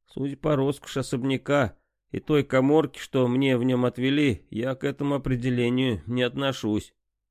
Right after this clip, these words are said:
Я мысленно гордо стукнул себя в грудь, и Зуд, видимо, почуяв мои мысли или прочитав с обещанного мной, наконец, встроенного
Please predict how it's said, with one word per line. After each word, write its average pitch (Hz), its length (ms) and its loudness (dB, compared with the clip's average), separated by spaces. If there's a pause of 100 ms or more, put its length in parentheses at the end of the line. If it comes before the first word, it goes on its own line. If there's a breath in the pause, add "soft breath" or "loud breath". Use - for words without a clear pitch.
(580)
Я 151 260 0
мысленно 131 480 0
гордо 123 400 0
стукнул 123 400 -2
себя 113 320 -2
в 107 60 -2
грудь, 131 420 0 (100)
и - 80 -8
Зуд, 127 300 -4
видимо, 117 380 -2
почуяв 117 400 -2
мои 117 180 2
мысли 120 580 0
или 107 140 -4
прочитав - 640 -2
с - 140 -8
обещанного 110 640 0
мной, 113 260 2
наконец, 110 400 0
встроенного 107 640 0